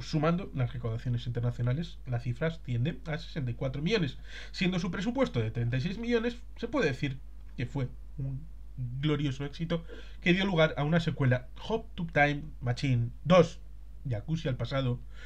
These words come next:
dos. Y ciertamente es una propuesta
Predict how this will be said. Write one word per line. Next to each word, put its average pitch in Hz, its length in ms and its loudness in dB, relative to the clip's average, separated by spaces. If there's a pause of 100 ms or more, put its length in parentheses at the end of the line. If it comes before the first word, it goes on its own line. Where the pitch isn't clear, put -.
dos. - 460 6 (840)
Y 165 80 4
ciertamente 165 560 4 (520)
es 135 220 -6
una 127 240 2
propuesta 147 680 2